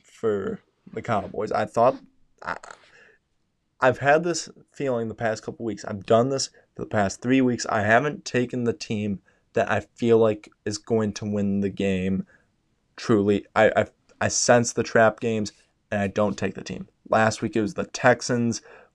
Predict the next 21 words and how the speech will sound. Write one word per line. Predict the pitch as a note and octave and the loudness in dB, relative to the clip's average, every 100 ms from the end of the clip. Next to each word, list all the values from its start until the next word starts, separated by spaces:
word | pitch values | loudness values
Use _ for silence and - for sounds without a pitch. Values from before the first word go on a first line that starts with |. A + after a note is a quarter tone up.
| - | -6
winning | A#2+ A#2 A2+ A2 G2+ - _ | 0 2 2 -2 -4 -8 _
against | - G#2+ G2+ - | -4 0 0 -2
the | F#2 | -4
Titans. | A#2 A#2 G#2 A2+ - - - _ - | 0 0 0 -2 -4 -12 -20 _ -8
The | G#2+ | 0
week | A2+ A2 | 2 2
before, | G#2 - A#2 A#2+ A#2 - - | -4 0 6 8 8 6 0
I | - - G#2 - | -4 -4 -10 0
can't | A2+ G#2 | 2 2
remember, | G#2+ A2 | 2 2
but | G#2 G#2+ G#2+ | 4 2 2
I | G#2 - | -2 -4
just | - G#2 | -8 -6
remember | A2+ G#2 G#2 G#2+ A2+ A2+ A2+ G#2+ G2+ _ _ _ _ _ _ _ _ _ _ _ _ | -6 -6 -4 -2 -2 2 2 0 -4 _ _ _ _ _ _ _ _ _ _ _ _
just | - A2+ | -4 -4
talking | - - A#2 G#2+ - | -2 6 6 6 0
about | A2+ G#2+ G#2+ | 2 4 4
it | G#2 | 2
on | - A2 | 0 -2
the | G#2 | -2
podcast, | - G#2+ G#2 - A2 G#2 G#2 | -4 -2 -2 -4 -6 -6 -8